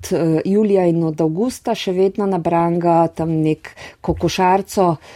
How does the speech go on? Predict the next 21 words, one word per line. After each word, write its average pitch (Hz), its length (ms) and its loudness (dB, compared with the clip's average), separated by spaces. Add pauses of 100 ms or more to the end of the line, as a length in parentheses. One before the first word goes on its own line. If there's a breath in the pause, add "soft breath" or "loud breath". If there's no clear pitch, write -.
(260 loud breath)
eh, 151 640 2 (600)
in 175 300 4
ga 165 120 2
še 185 160 0
vedno 180 260 2
uporabljamo 160 680 2
kot 160 200 -6
svežega 160 460 0
recimo 160 420 -4
ali 170 180 2
za 160 140 0
solate, 202 840 0
predvsem 208 400 -4
je 196 100 0
pa 160 280 2
zelo 175 320 2
okusen 175 480 -4
za 156 160 -2
omake, 196 480 -4
ker 175 320 -4
je 160 360 2